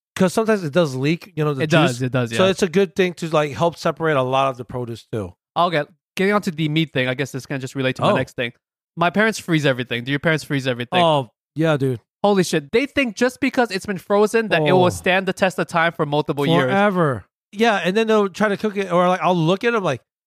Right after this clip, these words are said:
Speaker 1: it has, like, that freezer burn shit.
Speaker 2: The freezer burn thing, which is, like, the little icicles that start growing on it.
Speaker 1: Oh, God. One time I remember I found ice cream in my freezer. I was like, "Oh." I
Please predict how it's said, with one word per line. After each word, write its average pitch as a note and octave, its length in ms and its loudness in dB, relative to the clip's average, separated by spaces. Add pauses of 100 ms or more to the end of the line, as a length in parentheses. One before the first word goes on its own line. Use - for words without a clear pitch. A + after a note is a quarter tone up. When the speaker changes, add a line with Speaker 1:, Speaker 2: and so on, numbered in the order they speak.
(320)
Speaker 1:
it F#3+ 80 -2
has, A3+ 220 2
like, G3+ 120 2
that D3+ 140 2
freezer F#3 400 2
burn A3+ 260 0
shit. B3 420 -2
Speaker 2:
The G#3+ 100 0
freezer B3+ 340 0
burn G3+ 240 2
thing, F3+ 140 -2
which G3+ 160 0
is, G3+ 80 -4
like, G#3+ 120 0
the G#3+ 80 0
little A#3 380 2
icicles A3+ 540 0
that G3+ 120 2
start F3 200 -2
growing C#3+ 360 -2
on A3+ 160 -2
it. C#4 200 0
Speaker 1:
Oh, A3+ 200 4
God. F#3+ 360 2
One F#3 120 4
time A#3 160 2
I A3 40 2
remember G3+ 400 2 (180)
I D#3+ 80 -2
found E3 240 0
ice B2+ 240 -2
cream A3 320 -4 (140)
in E3+ 60 -6
my F#3+ 80 2
freezer. G#3 260 -2
I - 40 -6
was C#3 100 -4
like, G3+ 80 -10
"Oh." E3 260 0
I - 60 -20